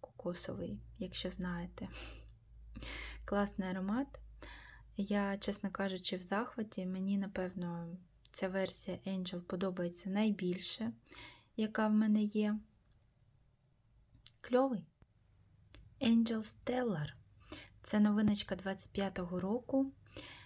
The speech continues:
Е, на початку мені нагадав Фантазм з самого початку. А тут, е, шоколадність, е, з алкогольністю є.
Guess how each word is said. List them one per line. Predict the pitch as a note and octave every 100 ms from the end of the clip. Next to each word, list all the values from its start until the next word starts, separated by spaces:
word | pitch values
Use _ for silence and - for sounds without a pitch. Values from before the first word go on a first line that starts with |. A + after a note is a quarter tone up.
| - -
Е, | F#3+ F#3+ F#3+
на | G3+
початку | G#3+ G#3 A3+ G#3+ -
мені | F#3+ F#3+
нагадав | F#3 F3+ F#3 F3+ F3+
Фантазм | - B3 B3+ A3+ F3 E3+ A3 A3+ - - - - - -
з |
самого | - - G#3+ G#3 G#3
початку. | G3+ G3+ G#3 G3 - - G2+ - - - - - -
А | F#3 F#3+ F#3
тут, | A3 A3 -
е, | - G3
шоколадність, | F#3 G#3+ G3+ G3+ A3 A#3+ A3+ A3 - - -
е, | G3 F#3+
з | F#3+ -
алкогольністю | G#3 G#3 G3+ G3 E3 D#3+ - -
є. | E3 E3